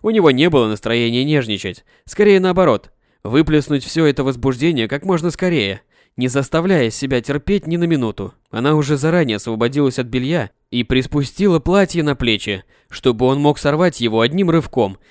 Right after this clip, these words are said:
или просто задрать, если пожелает. Женщина попыталась обнять его, поймать ласковый поцелуй, но вряд ли она получит ласку именно сегодня. Крайдену не было дела до того, чего хочет она. Он собирался как можно быстрее освободиться от тянущей внизу живота животной страсти.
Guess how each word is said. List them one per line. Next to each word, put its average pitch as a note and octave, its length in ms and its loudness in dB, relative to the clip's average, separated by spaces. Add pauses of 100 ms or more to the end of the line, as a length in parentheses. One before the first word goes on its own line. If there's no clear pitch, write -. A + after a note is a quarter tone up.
(160)
или G#3+ 160 0
просто D3 360 2
задрать, A2 520 -4 (100)
если A#2 300 -4
пожелает. B2+ 580 -2 (340)
Женщина F#3 480 2
попыталась E3+ 580 0
обнять D#3+ 420 0
его, G#2+ 220 -2
поймать D#3+ 400 0
ласковый D#3 400 0
поцелуй, A2 540 -4 (340)
но F3+ 160 2
вряд F3 320 2
ли A#2+ 60 0
она A2+ 240 0
получит C3 480 -2
ласку C#3+ 400 -2
именно D3 320 0
сегодня. A2 580 -2 (320)
Крайдену F#3+ 420 2
не G3 180 2
было A#2 200 0
дела A2+ 280 -2
до A2 100 -4
того, D3 300 0
чего E3 260 -4
хочет D3 340 -2
она. A2 320 -4 (300)
Он A2+ 180 0
собирался B2+ 560 0
как B2 160 -6
можно G3 300 2
быстрее D#3+ 440 2
освободиться A#2+ 680 -2
от C#3+ 120 -4
тянущей F3+ 480 0
внизу C#3+ 320 0
живота B2 600 -2
животной A#2 640 -2
страсти. G#2 640 -4